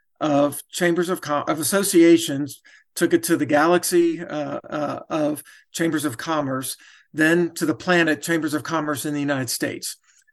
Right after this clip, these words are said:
Uh, and, uh, my research question was, how are chambers of commerce leaders aligned for greater effectiveness? Uh, and, uh, that became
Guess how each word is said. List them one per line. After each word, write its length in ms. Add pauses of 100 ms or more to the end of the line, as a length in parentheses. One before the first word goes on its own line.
Uh, 400 (100)
and, 440 (320)
uh, 260
my 160
research 440
question 460
was, 340 (340)
how 280
are 100
chambers 600
of 240
commerce 640
leaders 560 (420)
aligned 560
for 100
greater 360
effectiveness? 760 (840)
Uh, 560
and, 380 (420)
uh, 200
that 180
became 400